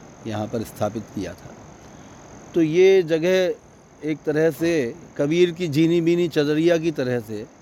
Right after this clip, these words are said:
एक बुनकरों का केंद्र बन, उन्हीं के वक्त से बन गई थी। उनकी मृत्यु के बाद में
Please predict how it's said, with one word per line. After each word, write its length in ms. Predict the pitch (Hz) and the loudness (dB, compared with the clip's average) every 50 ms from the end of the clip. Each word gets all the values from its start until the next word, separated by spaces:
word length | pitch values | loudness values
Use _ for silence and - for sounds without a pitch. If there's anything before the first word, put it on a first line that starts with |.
| - - - - - - - - - - - - | -20 -20 -20 -20 -20 -20 -20 -20 -20 -20 -8 -2
एक 260 | 139 147 135 123 120 | 0 0 0 0 0
बुनकरों 500 | 120 147 151 151 143 175 170 175 180 170 | 0 2 2 2 2 2 2 2 2 0
का 100 | 156 165 | -2 -4
केंद्र 500 | 143 - 160 160 165 165 156 135 131 117 - - - - - - - - - - | -4 0 0 2 2 2 0 -2 -4 -8 -10 -14 -20 -20 -20 -20 -20 -20 -12 -6
बन, 280 | 117 123 123 123 117 - - - - - - 135 | -4 -2 -2 -2 -4 -6 -10 -16 -20 -12 -4 -2
उन्हीं 280 | 151 151 170 196 196 | 0 0 2 0 2
के 80 | 202 180 | 0 0
वक्त 220 | 156 156 147 - | 0 0 -4 -4
से 180 | - - - 143 | -8 -6 -6 -6
बन 180 | 120 107 104 | -6 -6 -8
गई 140 | 90 90 92 | -10 -12 -16
थी। 160 | 90 - 90 78 - - - - - - - - - - - - - - - - - - - - - - - - - - - - - - - | -16 -18 -20 -20 -20 -20 -20 -20 -20 -20 -20 -20 -20 -20 -20 -20 -20 -20 -20 -20 -20 -20 -20 -20 -20 -20 -20 -20 -20 -20 -20 -20 -20 -6 -2
उनकी 300 | 160 170 185 175 190 208 | 0 0 0 0 0 -2
मृत्यु 360 | 196 196 196 165 - 202 196 180 | 0 0 0 0 0 -2 0 2
के 120 | 202 202 | 4 2
बाद 360 | 180 170 170 165 165 175 170 | 4 4 2 2 2 2 0
में 460 | 170 185 185 196 196 196 196 190 180 | 0 -2 -2 0 0 2 0 0 -2